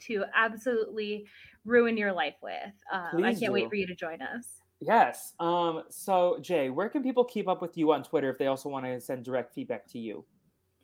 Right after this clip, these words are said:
Speaker 1: If you wanna send direct feedback to me, you can follow me on Twitter at Jaymanji underscore. That's J A Y M A N J I underscore.
Speaker 2: And where can people keep up with your co-host?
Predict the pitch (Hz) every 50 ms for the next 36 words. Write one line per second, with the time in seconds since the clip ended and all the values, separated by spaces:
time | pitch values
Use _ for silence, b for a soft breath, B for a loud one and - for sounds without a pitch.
0 | b b b b b b b b b 294 294 302 311 311 311 311 311 311 302 269
1 | 269 269 262 254 240 247 247 - - 254 247 214 220 208 208 - - 233 233 247
2 | 277 320 320 302 262 262 247 240 - 226 208 208 214 220 220 214 202 196 208 202
3 | - 196 208 214 226 214 202 190 - - 196 190 - 226 208 202 208 208 220 233
4 | 233 220 202 190 190 196 214 202 202 208 208 202 208 202 - 196 208 202 214 233
5 | 233 - - - 269 269 294 320 349 349 B B B B B B B B 220 220
6 | 208 214 208 196 185 208 214 208 214 233 - - 220 208 208 202 202 190 185 180
7 | 180 185 196 220 247 262 294 - _ _ _ - 220 214 214 226 226 - 214 208
8 | 202 - - 190 190 185 190 202 233 254 262 269 _ _ - 196 - - 208 208
9 | 202 208 208 208 - 170 175 165 160 165 165 190 208 233 _ _ - 196 196 190
10 | 185 185 - - - - 131 - - - 95 - - _ _ - - 156 160 170
11 | 165 - 160 175 170 151 151 147 - - 175 - 165 151 - - 151 - 139 -
12 | - 139 135 123 110 123 117 107 113 - - - - -